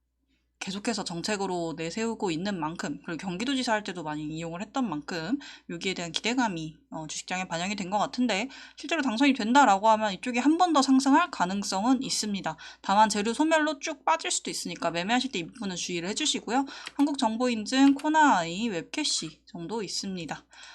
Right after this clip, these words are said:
어, 차트는 전체적으로 우상향하고 있는데 오늘 이제 대선이 내일이잖아요. 내일 이제 결과에 따라서 이 종목들이 움직이는 게 달라질 수 있기 때문에 만약에 이제 좀 많이 급락을 한다 하면 조금 사셔도 될 것 같고요.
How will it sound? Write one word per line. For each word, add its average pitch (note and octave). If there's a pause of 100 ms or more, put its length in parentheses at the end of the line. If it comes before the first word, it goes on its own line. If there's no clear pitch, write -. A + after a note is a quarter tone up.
(160)
어, A3+
차트는 E4+
전체적으로 D4
우상향하고 C#4+
있는데 F3
오늘 A#3+ (140)
이제 E3
대선이 A#3
내일이잖아요. E3+ (320)
내일 F#3
이제 D#3
결과에 F3+
따라서 C4
이 E3+
종목들이 F3
움직이는 F3+
게 G3+ (320)
달라질 G#3+
수 -
있기 -
때문에 F3+
만약에 A3
이제 E3
좀 F#3
많이 C#4+
급락을 A3+
한다 C4+
하면 A#3
조금 C4
사셔도 C#4+
될 E3
것 G3+
같고요. E3